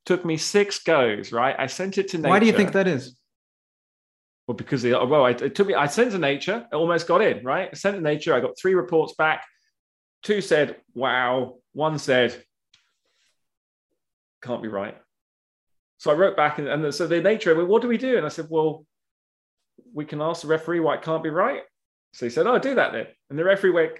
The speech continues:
Speaker 1: we said to the referee, "Why can't it be right?" And the referee said in the second round, "'Cause it's impossible."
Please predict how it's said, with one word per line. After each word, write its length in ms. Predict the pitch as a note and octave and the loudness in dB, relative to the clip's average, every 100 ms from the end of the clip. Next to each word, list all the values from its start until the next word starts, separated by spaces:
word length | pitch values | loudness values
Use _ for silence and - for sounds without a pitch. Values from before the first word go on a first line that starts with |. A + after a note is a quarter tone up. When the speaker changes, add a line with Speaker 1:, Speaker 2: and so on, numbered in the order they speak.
| - | -12
Speaker 1:
we 80 | E3 | -6
said 100 | G3+ | -4
to 60 | |
the 60 | D#3+ | 2
referee, 280 | E3+ F3 D3+ | 2 2 2
"Why 200 | F3+ G3 | 2 2
can't 220 | F#3+ F3+ | 0 0
it 60 | |
be 60 | F3 | 0
right?" 260 | F3+ D#3+ G#2 | 2 0 -2
And 100 | B2+ | -6
the 40 | |
referee 300 | C3 C3 C3 | -6 -6 -8
said 180 | C3 B2+ | -6 -6
in 100 | B2+ | -8
the 60 | |
second 320 | B2 D#3+ C#3 A#2+ | -6 -6 -4 -6
round, 280 | A2 G#2+ A2+ _ _ _ _ _ | -4 -6 -10 _ _ _ _ _
"'Cause 160 | - C#3 | -6 -6
it's 140 | C3 | -4
impossible." 640 | C3 C#3 C3+ B2 - - | -4 -4 -4 -6 -12 -16